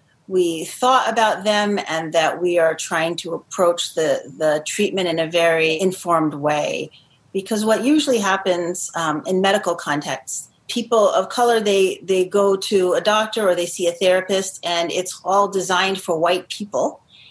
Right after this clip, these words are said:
And, um, not only that, when they enter into that environment, they may not be treated with as much kindness or respect as white people are. And so we wanted people to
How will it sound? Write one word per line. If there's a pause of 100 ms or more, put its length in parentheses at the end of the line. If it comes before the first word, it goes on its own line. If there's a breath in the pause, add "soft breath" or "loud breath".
(240 loud breath)
And,
um, (160)
not
only
that,
when
they
enter
into
that (260)
environment,
they
may
not
be
treated
with
as
much
kindness
or
respect (540 soft breath)
as
white
people
are.
And
so
we
wanted (200)
people
to